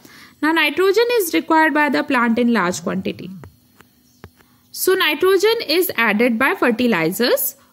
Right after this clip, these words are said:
Also, nitrogen is fixed by a bacteria in the soil,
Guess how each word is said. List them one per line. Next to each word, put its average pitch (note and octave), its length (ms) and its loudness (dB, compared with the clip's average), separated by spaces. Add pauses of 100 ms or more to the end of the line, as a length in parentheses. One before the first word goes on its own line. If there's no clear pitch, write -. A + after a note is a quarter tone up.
(120)
Also, E4 640 2
nitrogen D4+ 640 2 (100)
is D#4 300 -2
fixed D#4+ 420 -4
by A#3+ 380 0
a - 80 -2
bacteria A#3 840 0
in A#3 200 -2
the C#4 120 0
soil, A3+ 460 -2